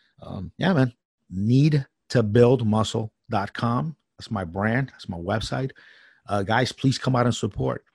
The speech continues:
And if you have any questions about your steroid cycle or about what products are right for you,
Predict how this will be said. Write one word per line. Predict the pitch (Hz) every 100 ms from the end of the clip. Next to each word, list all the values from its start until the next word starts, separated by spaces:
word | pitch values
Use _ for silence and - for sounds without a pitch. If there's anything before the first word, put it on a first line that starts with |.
| _
And | 127
if | 117
you | 117
have | 123 151
any | 156
questions | - - 160 - 120 98 - _ _ _
about | 110 120 -
your | 120
steroid | - 147 160 139
cycle | - 92 90 98 - -
or | 113 110
about | 101 117 117
what | 117 131
products | - 127 139 131 -
are | 90
right | 101 110
for | - 110
you, | 92 107 127 101